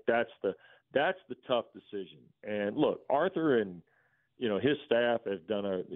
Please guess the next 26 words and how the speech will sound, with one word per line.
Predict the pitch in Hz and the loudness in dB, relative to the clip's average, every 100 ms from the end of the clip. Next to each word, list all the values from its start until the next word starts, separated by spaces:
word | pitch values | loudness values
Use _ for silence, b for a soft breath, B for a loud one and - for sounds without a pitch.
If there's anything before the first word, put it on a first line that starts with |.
| - - 107 | -12 -8 0
they've | 110 117 | 0 2
done | 123 | 2
a | |
good | 117 113 | 4 2
job. | 123 101 | 2 0
Has | 92 | -2
it | 92 | -6
been | 101 | -8
perfect? | - 160 240 - - | -2 -2 0 -4 0
Absolutely | 277 - 330 285 - | -2 0 0 0 0
not. | 262 - - | 0 0 -2
And | 113 117 | -2 2
they | 160 | 2
would | 165 160 | 2 2
tell | 160 | 0
you | 160 110 | 0 -2
that. | 85 - - | -6 -10 0
But | 117 | 2
I | 110 - | 2 0
think | 147 120 98 | -2 -4 -2
those | 127 151 170 131 | 2 2 2 0
are | 110 | 0
the | 104 | 0
hard, | - 131 135 135 | 0 2 2 0
long | 117 104 107 110 117 | -2 -4 -2 -2 -2
decisions | 107 - 107 95 95 90 | -8 -4 -2 -2 -6 -10